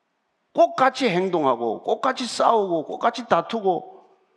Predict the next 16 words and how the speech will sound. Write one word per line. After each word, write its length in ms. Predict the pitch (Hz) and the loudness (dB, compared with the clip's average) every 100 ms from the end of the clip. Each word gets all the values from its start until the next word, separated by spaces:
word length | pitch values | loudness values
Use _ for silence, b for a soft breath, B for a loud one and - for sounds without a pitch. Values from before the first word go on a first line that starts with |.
| _ _ _ - | _ _ _ 0
꼭 160 | 254 | 2
같은 320 | 285 294 302 233 | 4 2 2 2
욕망을 420 | 277 302 311 240 | 4 4 4 4
가지고 300 | 202 185 170 | 2 0 -4
추구하고, 960 | - 165 170 170 151 120 76 - - _ _ _ _ _ _ _ _ _ | -8 -4 0 0 0 -4 -4 -10 -18 _ _ _ _ _ _ _ _ _
어떻게 440 | - 156 175 320 339 | 2 2 4 2 2
우리가 280 | 262 233 - | 2 0 0
그리스도인이라고 640 | 165 175 190 156 120 107 | -4 -4 -2 -2 -2 0
말할 240 | 107 113 | 0 0
수 120 | - | -4
있냐라고 1120 | 143 113 80 - _ _ _ _ _ - 170 180 | -6 -6 -6 -10 _ _ _ _ _ -2 0 2
한다면 420 | 190 196 190 147 | 0 0 0 0
여러분들 400 | 175 196 180 131 | 0 0 -2 -4
어떻게 240 | 98 131 | -4 -8
대답을 360 | 151 185 170 107 | -6 -6 -4 -6
하시겠습니까? 540 | 76 - 76 - - | -8 -14 -18 -20 -20